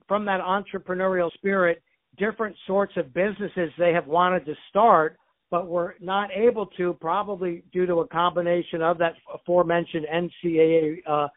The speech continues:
myriad of rules, and also because of simple time allotment. So busy with classes, practice, staying in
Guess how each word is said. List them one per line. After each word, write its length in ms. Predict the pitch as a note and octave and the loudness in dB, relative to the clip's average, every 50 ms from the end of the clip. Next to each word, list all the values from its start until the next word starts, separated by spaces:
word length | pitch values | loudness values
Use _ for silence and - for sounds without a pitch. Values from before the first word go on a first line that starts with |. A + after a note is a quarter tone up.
| _ _ _ _ _ | _ _ _ _ _
myriad 460 | - D#3 E3 F3 F3+ E3+ F3 E3+ E3 D#3 | 0 4 6 6 6 6 4 2 2 0
of 100 | C#3+ C3 | -2 -2
rules, 500 | C#3 E3 G#3 A3+ G#3+ F#3+ E3+ F3 F3+ E3+ - _ _ _ _ _ - | 2 4 6 6 8 8 8 6 4 2 -6 _ _ _ _ _ -6
and 100 | D#3+ D#3 | -2 0
also 300 | G3 A#3+ - - G#3 E3+ | 0 0 0 -2 -6 -6
because 400 | D#3 E3+ E3 - E3+ E3+ F3 E3 D#3+ | -6 -8 -6 -4 -4 -4 -4 -4 -4
of 120 | E3+ D#3+ C#3 - _ _ - | -6 -6 -6 -10 _ _ -6
simple 340 | G3 F3+ - E3+ D#3+ D#3+ - - - | -6 -4 -2 -4 -4 -4 -6 -8 -4
time 280 | E3 F3+ F#3 F#3 F#3 | -2 0 0 0 0
allotment. 600 | F3 D#3 D#3 F3+ G3+ G#3 G3+ F#3+ E3 C#3+ A#2 G2+ - _ _ _ _ _ _ - | 0 2 4 4 4 4 2 0 -6 -10 -10 -14 -20 _ _ _ _ _ _ 0
So 140 | F#3 F#3+ F#3+ | 2 2 2
busy 400 | F3+ D#3 F#3 F#3+ E3 - E3+ D#3+ | 2 0 -2 -4 -2 -4 -4 -4
with 220 | D#3 D3+ D3+ - | -4 -4 -6 -8
classes, 580 | - - D#3+ D#3+ E3 E3 D#3+ - - E3+ D#3+ D3+ - _ | -4 -2 0 2 2 2 0 -2 -4 -6 -6 -6 -8 _
practice, 520 | - D#3+ D#3 D#3 D#3+ D#3 - E3 D#3+ D3+ - _ | -4 0 0 0 0 -2 -4 -6 -6 -6 -8 _
staying 320 | _ E3 D3+ D#3 E3 E3 D#3+ | _ -4 -4 -2 -2 -4 -4
in 120 | D#3 D3+ | -6 -8